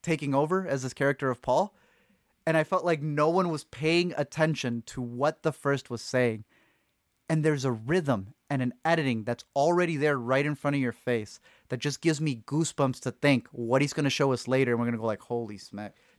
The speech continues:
That scene in the first makes a lot of sense. 'Cause there's visions that he gets, as we know, that aren't gonna come to fruition, or there's a variation of it.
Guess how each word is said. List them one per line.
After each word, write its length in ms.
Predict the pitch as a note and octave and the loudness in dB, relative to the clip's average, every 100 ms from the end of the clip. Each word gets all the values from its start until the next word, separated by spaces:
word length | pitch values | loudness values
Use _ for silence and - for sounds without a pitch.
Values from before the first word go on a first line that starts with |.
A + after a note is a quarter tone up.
| _ _ - | _ _ -4
That 220 | B2+ - | -4 -2
scene 220 | - C3 | -6 -4
in 80 | A#2+ | -4
the 60 | A2 | -6
first 260 | A2+ G#2+ | -10 -10
makes 160 | A#2 G#2 | -12 -12
a 60 | G#2+ | -8
lot 180 | G2+ | -8
of 60 | G2+ | -8
sense. 400 | - G#2 F#2+ - _ _ - - | -8 -10 -10 -18 _ _ -20 -6
'Cause 200 | - C3 | 0 0
there's 240 | B2+ F#3+ F3+ | 2 -2 -2
visions 520 | B2+ D#3 E3+ G3 F3+ | -2 0 2 0 2
that 120 | D3+ | 0
he 100 | B2+ | 0
gets, 480 | A2 C3 A2 - - | 0 0 0 -4 -8
as 160 | B2 A#2+ | -6 -2
we 140 | C3 | 2
know, 300 | B2+ B2 G2+ - _ _ - | 4 4 0 -8 _ _ -2
that 220 | B2 - - | -2 -2 -2
aren't 240 | E3 F#3 - _ _ _ | 0 0 -4 _ _ _
gonna 220 | E3+ D#3+ | 2 2
come 180 | - E3 | 2 0
to 140 | D3+ D#3+ | 0 -4
fruition, 480 | - C3 C3+ - A2+ | 0 0 0 0 -2
or 120 | B2+ | 2
there's 160 | C#3+ | 2
a 40 | C3+ | 2
variation 460 | D3+ C#3+ D3+ B2 | 2 4 2 -2
of 100 | G2 | -6
it. 80 | - | -10